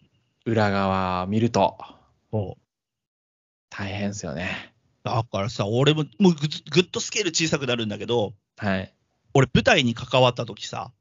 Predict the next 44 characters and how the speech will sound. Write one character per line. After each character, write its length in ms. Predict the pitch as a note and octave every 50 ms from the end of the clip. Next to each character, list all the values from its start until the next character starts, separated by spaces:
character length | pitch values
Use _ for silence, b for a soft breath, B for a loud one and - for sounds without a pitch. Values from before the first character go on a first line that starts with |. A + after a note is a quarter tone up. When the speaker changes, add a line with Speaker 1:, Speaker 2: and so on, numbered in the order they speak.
| _ _ _
Speaker 1:
は 220 | - A#2+ A2 G#2
い。 160 | F#2+ G2 - - _ _ _ _ _ _ _ _ _ _ _ _ _ _ _ _ _ _ _ _ _
Speaker 2:
や 120 | - A#2+
っ 20 | A#2 B2 - _
ぱ 140 | - E3 E3
り、 240 | C#3+ A#2+ G#2 - - _ _ _ _ _ _ _ _ _ _ _ _ _ _ _ _ _ _ -
お 100 | D3 C3+
客 240 | - F#3 F#3+ F#3
様 280 | - - A3 G#3+ F#3+ D3+
は 120 | B2 A2+
さ、 300 | A#2 - A2+ - G2 - - _ _ _ _ _
Speaker 1:
は 240 | _ - - A2 G2+
い。 140 | F#2 F#2 - _ _ _ _ _ _ _ _ _ _ _ -
Speaker 2:
あ 80 | C#3
れ 60 | D3+
し 80 | D#3+ -
か 80 | - C3
見 120 | C3+ C#3
な 120 | C#3 B2+
い 80 | A#2+ A#2
じ 100 | A2+ -
ゃ 60 | -
ん。 80 | A2+ A2 _ _ _ _ _ _ _
Speaker 1:
う 60 | A#2
ん、 520 | A#2 A2+ A2 A2 A2 G#2+ G#2 G2+ G2+ G#2 G#2
そ 140 | - - B2
う 20 | A2+
で 60 | G2
す 60 | G2+
ね。 100 | F#2+ F#2+
Speaker 2:
舞 100 | F2 F2
台、 280 | - D#3 C#3 A#2 - _ _ _
公 240 | - G3 G3 G3 G3
演 120 | G3 G3+ G3+
し 60 | -
か 80 | -
見 100 | C3 C#3+
な 60 | C#3+ B2+
い 60 | A2+
わ 100 | G#2+ G2+
け 100 | G#2 F#2
じ 80 | -
ゃ 40 |
ん。 20 | G#2+